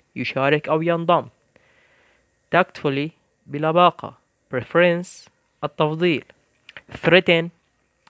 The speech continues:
يهدد. Feeling، الشعور. Turn on، يشغل. Funny، مسلي. Unpack، يخرج. Catch، يمسك.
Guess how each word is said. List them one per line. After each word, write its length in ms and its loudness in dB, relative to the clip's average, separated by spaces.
يهدد. 560 -2
Feeling، 520 0
الشعور. 580 -2
Turn 300 6
on، 340 0
يشغل. 540 0
Funny، 340 0
مسلي. 500 0
Unpack، 760 0
يخرج. 440 -12
Catch، 540 -2
يمسك. 640 -12